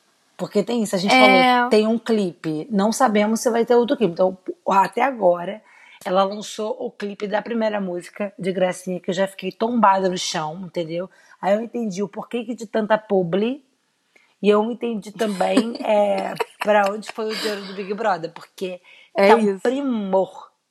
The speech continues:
Speaker 1: Um pri-, aquilo ali, Camila, foi gravado com câmera quatro K. Black
Speaker 2: Gente,
Speaker 1: Magic,
Speaker 2: tá
Speaker 1: com
Speaker 2: perfeito.
Speaker 1: certeza. Nossa
Speaker 2: Gente.
Speaker 1: Senhora, tá perfeito.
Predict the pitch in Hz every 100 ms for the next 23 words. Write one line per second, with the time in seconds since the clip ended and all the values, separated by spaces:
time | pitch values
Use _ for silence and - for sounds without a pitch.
0 | _ 190 - 240 233 214 - 240 180 226
1 | - 220 165 156 - 190 185 185 170 175
2 | 196 - 226 202 233 240 247 262 269 -
3 | - - - _ _ _ _ 156 190 208
4 | 170 226 220 208 165 185 190 285 165 156
5 | - 240 247 190 170 160 _ _ _ _
6 | _ _ _ 208 220 262 285 269 175 269
7 | 214 208 180 170 _ - 220 208 277 269
8 | 196 170 - 165